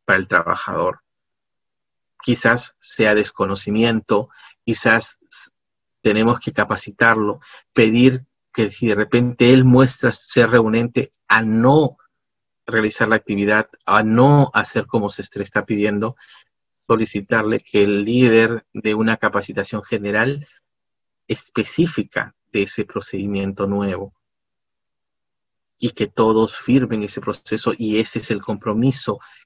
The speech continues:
que nos dice que todos deben de cumplirlo. Los procedimientos pueden ser propensos al cambio, a la mejora, si es que no hemos visto esto, si se ve necesario ese cambio. Entonces,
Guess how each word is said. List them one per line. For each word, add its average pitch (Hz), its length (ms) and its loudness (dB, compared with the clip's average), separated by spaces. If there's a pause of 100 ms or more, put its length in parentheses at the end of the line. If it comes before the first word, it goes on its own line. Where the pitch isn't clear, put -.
que 110 140 -2
nos 101 160 -6
dice 110 340 -4
que - 300 -12 (140)
todos 113 440 0
deben 104 300 -2
de 101 120 -4
cumplirlo. 101 720 -10 (1120)
Los 110 160 -6
procedimientos 110 680 -6
pueden 113 440 0
ser - 640 -8
propensos - 880 -6
al 98 140 -6
cambio, 104 520 -2
a - 80 -2
la 101 160 -4
mejora, 101 560 -4 (420)
si - 260 -6
es 107 120 -4
que 104 240 -6 (380)
no 107 440 -2
hemos 101 320 -2
visto 98 540 -6 (380)
esto, 104 480 -6
si 101 180 -6
se - 180 -4
ve 104 140 2
necesario 98 640 -6
ese - 160 -12
cambio. - 500 -16 (460)
Entonces, - 360 -16